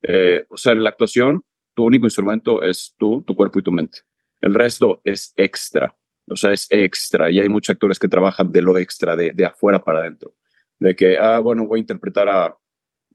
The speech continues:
a, a un personaje de época, necesito mi bigote falso para poder, ah,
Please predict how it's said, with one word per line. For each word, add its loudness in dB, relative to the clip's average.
a, -2
a -2
un -2
personaje 0
de 4
época, -6
necesito 0
mi 4
bigote 2
falso -2
para 0
poder, 2
ah, 2